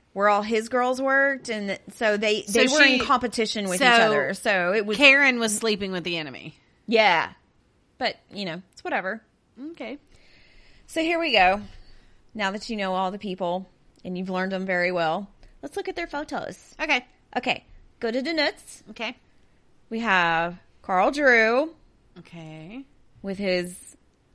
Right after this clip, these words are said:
Speaker 2: What
Speaker 1: rocker.
Speaker 2: the fuck is that?
Speaker 1: I don't know. <laughs> It
Speaker 2: Is
Speaker 1: was,
Speaker 2: that a ponytail?
Speaker 1: it was the eighties. It was, yes, it's a ponytail. It was the eighties. I don't know what to say.
Speaker 2: And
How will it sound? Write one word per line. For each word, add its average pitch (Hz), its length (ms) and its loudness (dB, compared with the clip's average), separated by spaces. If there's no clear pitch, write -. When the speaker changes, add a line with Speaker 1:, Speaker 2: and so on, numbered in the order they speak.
Speaker 2:
What 208 320 -2
Speaker 1:
rocker. 214 720 6
Speaker 2:
the 202 60 4
fuck 320 260 -2
is 180 260 -6
that? 180 500 0
Speaker 1:
I 196 80 2
don't 185 140 0
know. 180 300 -6
<laughs> 277 680 -2
It 294 160 0
Speaker 2:
Is 330 60 -2
Speaker 1:
was, 311 80 2
Speaker 2:
that 339 80 6
a 311 80 6
ponytail? 320 340 2
Speaker 1:
it 480 220 2
was 480 200 6
the 233 60 4
eighties. 277 500 0
It 220 120 -4
was, 254 100 -2
yes, 233 320 -4
it's 247 140 -12
a 247 40 -14
ponytail. 220 680 -8
It 247 80 -6
was 262 140 -4
the 294 60 -2
eighties. 285 440 -6
I 208 80 -6
don't 240 140 -8
know 247 80 -10
what 254 100 -12
to 269 60 -16
say. 254 340 -12
Speaker 2:
And 247 220 -4